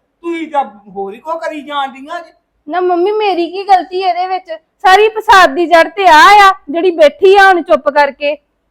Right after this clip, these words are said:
Speaker 1: ਨਹੀਂ, ਉਹ ਕੋ ਫਸਾਦ ਦੀ ਜੜ ਵਾ? ਸਾਰੀਆਂ ਗਲਤੀਆਂ ਤੇ ਅਮਨ ਤੇਰੀਆਂ ਵਾ।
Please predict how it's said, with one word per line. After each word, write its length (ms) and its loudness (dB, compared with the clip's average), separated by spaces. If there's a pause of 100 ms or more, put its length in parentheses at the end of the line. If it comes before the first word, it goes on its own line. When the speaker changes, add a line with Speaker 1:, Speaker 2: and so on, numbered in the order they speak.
(120)
Speaker 1:
ਨਹੀਂ, 220 -6
ਉਹ 240 -6
ਕੋ 200 -14
ਫਸਾਦ 300 -6
ਦੀ 100 -18
ਜੜ 260 -6
ਵਾ? 220 -18 (500)
ਸਾਰੀਆਂ 440 -4
ਗਲਤੀਆਂ 400 -10
ਤੇ 80 -16
ਅਮਨ 200 -12
ਤੇਰੀਆਂ 520 -10
ਵਾ। 180 -14